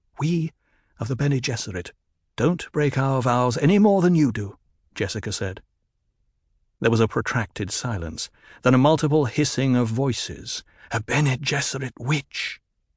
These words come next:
Paul brought his captured weapon from his sash, trained it on the dark figure of Stilgar, but the man and his companions remained immobile, staring at Jessica. "It is the legend,"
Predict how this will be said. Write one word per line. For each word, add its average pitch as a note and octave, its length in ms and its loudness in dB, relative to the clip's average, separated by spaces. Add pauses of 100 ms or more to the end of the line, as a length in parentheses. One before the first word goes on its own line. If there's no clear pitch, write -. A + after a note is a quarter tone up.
(540)
Paul G#2+ 340 4
brought G#2+ 300 2
his G#2 160 -2
captured G2+ 420 -4
weapon G#2+ 320 -2
from G2 160 -6
his F#2+ 180 -4
sash, F#2+ 460 -6 (300)
trained C#3+ 280 6
it A#2+ 120 4
on A#2 100 6
the A#2 60 4
dark A#2+ 360 2
figure A2 380 -2
of F#2 100 -4
Stilgar, G#2 720 -6 (380)
but G2 80 -2
the G2+ 80 2
man A#2+ 260 4
and A2+ 140 4
his A2+ 180 0
companions G#2+ 640 0
remained A2 540 4
immobile, G2+ 840 -2
staring F#2+ 500 -4
at - 100 -12
Jessica. - 540 -10 (580)
"It - 160 -6
is G#3+ 200 0
the F#3 120 0
legend," A3 540 4